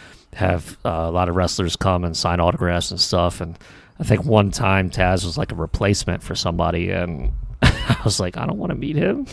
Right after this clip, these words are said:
<laughs> I was scared. <laughs> I was, like, eleven years old, scared as hell.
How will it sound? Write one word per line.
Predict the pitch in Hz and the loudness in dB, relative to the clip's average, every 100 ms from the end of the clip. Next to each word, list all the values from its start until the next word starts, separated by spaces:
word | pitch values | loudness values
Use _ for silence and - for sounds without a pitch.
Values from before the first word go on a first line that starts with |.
| - | -10
<laughs> | - - | -12 -8
I | - - - - - - | -10 -10 -12 -14 -12 -10
was | - | -8
scared. | - - 135 107 87 - - | -6 -2 0 0 -4 -8 -2
<laughs> | |
I | 170 165 165 - - - - - - - - - - - - - | -2 0 -6 -10 -10 -10 -18 -20 -20 -20 -20 -20 -20 -20 -16 -6
was, | 196 | -4
like, | 196 - _ - - _ - - - - | -4 -6 _ -20 -20 _ -20 -20 -16 -6
eleven | - - 175 | 0 2 2
years | 208 - | 2 2
old, | - - - 98 - | 4 4 4 0 -4
scared | - 151 | -2 -2
as | 156 | 0
hell. | - 175 101 | 0 0 0